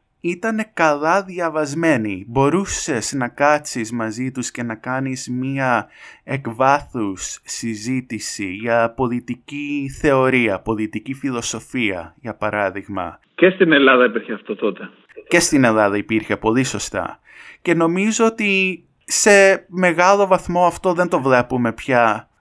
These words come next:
Speaker 1: ούτε στην Ελλάδα ούτε στη Δύση. Όχι ότι δεν υπάρχουνε μορφωμένοι και διαβασμένοι και συνειδητοποιημένοι νέοι, υπάρχουνε. Αλλά νομίζω ότι σαν συγκροτημένο κίνημα δεν το βλέπουμε.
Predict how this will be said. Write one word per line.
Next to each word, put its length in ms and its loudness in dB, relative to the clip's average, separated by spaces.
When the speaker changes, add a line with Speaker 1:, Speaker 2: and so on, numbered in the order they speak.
Speaker 1:
ούτε 220 0
στην 240 -4
Ελλάδα 460 2
ούτε 260 0
στη 300 -8
Δύση. 580 -4
Όχι 300 4
ότι 200 0
δεν 180 0
υπάρχουνε 880 0
μορφωμένοι 840 0
και 180 0
διαβασμένοι 840 0
και 140 -4
συνειδητοποιημένοι 1200 -4
νέοι, 300 -2
υπάρχουνε. 880 0
Αλλά 340 2
νομίζω 420 4
ότι 160 0
σαν 360 2
συγκροτημένο 880 0
κίνημα 520 4
δεν 180 2
το 120 0
βλέπουμε. 680 -2